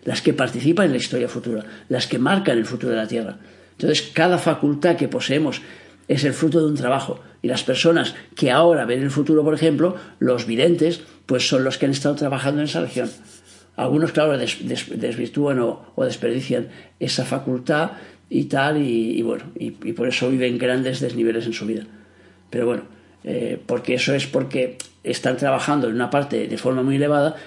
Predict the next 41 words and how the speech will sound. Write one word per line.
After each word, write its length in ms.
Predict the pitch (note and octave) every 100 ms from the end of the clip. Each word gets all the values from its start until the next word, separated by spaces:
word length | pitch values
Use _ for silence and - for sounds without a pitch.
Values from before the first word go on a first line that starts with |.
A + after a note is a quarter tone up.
| -
pero 160 | C3+ A2+
luego 200 | A#2+ C3+
en 60 | C3
la 100 | A#2
parte 260 | B2+ C#3+
emotiva 420 | A#2+ A#2 D3+ C3+ G#2+
o 120 | G#2+
en 60 |
la 100 | A2
parte 520 | A#2+ A#2 - B2 A#2+ -
física, 400 | - C#3+ C#3+ C#3
por 100 | C3+
ejemplo, 400 | C3+ C#3 B2+ D#3 - -
pues 340 | - B2 C3+ -
están 280 | - B2+
todavía 260 | A#2 A2+ A2
en 60 | A2+
los 100 | G#2+
cimientos. 480 | F#2 - - - - _ - - - _
O 80 | -
sea, 180 | B2 B2+
el 100 | B2
presente 380 | C#3 F3 F3 G#3
es 100 | C#3+
la 80 |
base 260 | B2 C3+ -
para 200 | - A#2+
la 60 | A#2
construcción 380 | A2+ G#2+ B2+
del 80 | A#2
futuro. 320 | A2+ A2 G#2 - - -
Así 200 | C#3+ D#3+
que 160 | D3+ - - -
no 120 | D#3
esperes 460 | D#3+ - F#3+ C#3+ C3
una 80 | A#2+
invitación 420 | A2 G#2+ A2+ A2+
para 140 | A2+
actuar. 320 | A2 A#2 A2 - -
Muévete 360 | E3+ F#3 E3
ya. 380 | D#3+ E3 A2+ -